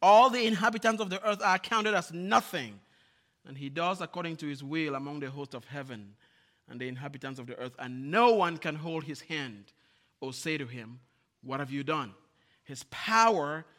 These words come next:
is not bound anywhere. So the apostles could go out in that name. That's why Jesus would say, "All authority in heaven and on earth has been given to me." The church is operating with an authority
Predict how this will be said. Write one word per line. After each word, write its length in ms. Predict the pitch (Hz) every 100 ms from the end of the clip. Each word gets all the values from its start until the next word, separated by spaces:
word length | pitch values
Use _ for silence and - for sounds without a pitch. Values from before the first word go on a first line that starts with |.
| _ -
is 120 | 160
not 280 | 175 185 147
bound 300 | 170 160 165 -
anywhere. 580 | 214 220 165 127 92 - _ _ _
So 60 | -
the 140 | 143
apostles 560 | 143 - 220 226 247 226
could 180 | 214 175
go 160 | 185
out 220 | 180 175 - - -
in 260 | 214 254 220
that 240 | 226 226
name. 300 | 226 262 175 - -
That's 180 | 220 220
why 200 | 214 185
Jesus 400 | 160 247 247 220
would 140 | 220
say, 140 | 214 208
"All 220 | 214 247
authority 500 | 285 - 262 262 262
in 60 | 240
heaven 340 | 208 240 240
and 120 | 226 220
on 100 | -
earth 240 | 226 226 - -
has 280 | - 240 208
been 200 | 226 220
given 280 | 196 240 233
to 100 | 247
me." 240 | 247 233 - -
The 160 | 190 -
church 420 | - 285 285 285
is 160 | 240 - -
operating 580 | 254 285 226 220 220 214
with 160 | 202
an 80 | 202
authority 640 | 185 - 247 254 269 269